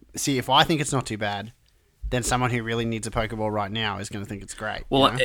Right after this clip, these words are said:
Speaker 2: I, I might get it, uh, I'd get into it, but it might use our internet, so I won't.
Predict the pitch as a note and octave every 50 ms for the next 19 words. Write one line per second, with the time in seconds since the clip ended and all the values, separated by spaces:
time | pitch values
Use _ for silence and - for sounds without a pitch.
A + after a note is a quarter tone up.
0 | - - - C3+ C#3+ E3 F3+ F#3+ F3+ D3 E3 D#3+ D3 C#3 B2+ - B2 A#2 - G2
1 | C#3 D3 C#3+ E3+ F3 F3+ E3+ D#3 - D3 B2+ - - A#2+ A2+ B2 A#2 A#2 A2+ A#2
2 | A2+ A2+ A2 G#2+ A2 A2 G#2+ - - - - - A#2+ A2+ A#2 B2 B2+ A#2 G#2 F2+